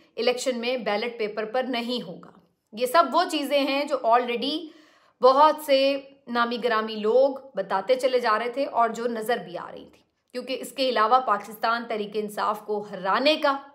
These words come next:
उनके कैंडिडेट को रोकने का कोई और तरीका नहीं था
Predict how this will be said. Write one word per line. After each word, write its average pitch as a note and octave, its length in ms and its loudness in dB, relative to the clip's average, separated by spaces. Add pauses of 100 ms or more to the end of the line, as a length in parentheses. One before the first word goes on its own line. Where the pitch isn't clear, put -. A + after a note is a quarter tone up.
(300)
उनके A3 260 -8
कैंडिडेट G#3+ 680 0
को D#4 80 4
रोकने C4+ 400 4
का B3 160 0 (220)
कोई F4 240 0
और A#3 160 6
तरीका F#3+ 420 -6
नहीं A#3 280 -4
था G#3+ 200 -2